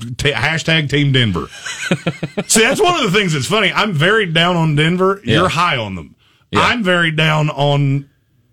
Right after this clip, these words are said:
Speaker 1: Cleveland. You're high on them. And I see these two teams as borderline the exact same. Baker is marginally better than Teddy Bridgewater or Drew Lock.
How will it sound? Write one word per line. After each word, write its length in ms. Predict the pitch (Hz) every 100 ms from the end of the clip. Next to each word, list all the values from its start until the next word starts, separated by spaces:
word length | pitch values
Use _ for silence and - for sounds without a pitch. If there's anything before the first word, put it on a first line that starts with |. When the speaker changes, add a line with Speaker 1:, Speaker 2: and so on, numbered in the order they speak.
| _ 175
Speaker 1:
Cleveland. 600 | 220 320 214 139 127 123 _ _ _ -
You're 240 | 160 196
high 260 | 170 196 170
on 180 | 139 120
them. 180 | 95 -
And 100 | 165
I 100 | 175
see 260 | - 277
these 160 | 247 147
two 160 | 170
teams 400 | 135 190 214 240 -
as 160 | 139 151
borderline 800 | 131 123 135 427 403 226 180 165
the 120 | 160
exact 420 | 139 120 160 -
same. 340 | 147 127 - - _ _ _ _ _ -
Baker 380 | 135 233 285 302
is 320 | 202 170 123 - _ _ _
marginally 1040 | 107 139 165 180 202 170 147 147 135 127 127
better 240 | 127 117
than 160 | 110 104
Teddy 180 | 113 107
Bridgewater 520 | 107 104 101 95 87
or 60 |
Drew 220 | 85 92 82
Lock. 240 | 71